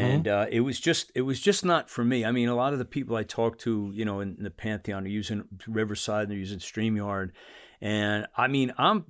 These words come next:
I'm a bit old school. Like, I'm with you. I use the, the Zoom H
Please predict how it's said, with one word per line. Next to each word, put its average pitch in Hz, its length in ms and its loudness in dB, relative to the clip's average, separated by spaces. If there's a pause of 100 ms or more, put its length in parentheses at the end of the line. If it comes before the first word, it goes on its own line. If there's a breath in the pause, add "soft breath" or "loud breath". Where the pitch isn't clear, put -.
I'm 185 200 4
a - 20 4
bit 151 320 0
old 135 240 2
school. 127 520 2
Like, 107 300 -2
I'm 143 300 2
with 131 240 0
you. 127 240 0
I 117 120 2
use 139 580 0
the, 110 240 -2 (200)
the 104 200 0
Zoom 131 520 2
H 113 400 -2